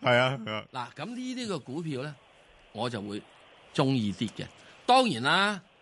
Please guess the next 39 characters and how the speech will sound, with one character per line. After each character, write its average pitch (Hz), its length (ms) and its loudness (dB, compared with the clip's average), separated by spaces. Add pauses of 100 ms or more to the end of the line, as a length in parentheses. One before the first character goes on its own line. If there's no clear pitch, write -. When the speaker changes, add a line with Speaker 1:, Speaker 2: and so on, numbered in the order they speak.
(120)
Speaker 2:
我 165 80 -6
最 165 320 2
好 127 120 -6
嘅 165 220 -2
就 120 80 -4
係 95 140 -6 (600)
又 202 320 4
做 185 220 2
到 233 140 0
大 139 180 0
嬸， 156 300 -2 (180)
Speaker 1:
係。 78 260 -6 (180)
Speaker 2:
又 208 600 6
做 190 240 -2
到 220 60 -2 (260)
靚 185 220 -2
霎 170 180 -6
霎 147 240 -6
嘅， 143 140 -8 (200)
Speaker 1:
係。 160 140 -8
Speaker 2:
即 269 80 -2
係 233 60 0
好 214 100 0
似 214 100 -2
呢， 220 120 -4 (180)
出 233 140 -4
得 240 180 -4
廳 214 280 -2
堂， 131 200 -2
入 123 100 -6
得 190 140 -4
廚 110 200 -6
房， 117 300 -2
嗰 143 80 -10
啲 156 100 -6
梗 - 200 -6
係 123 80 0
好 107 140 -2
啊， 151 60 -6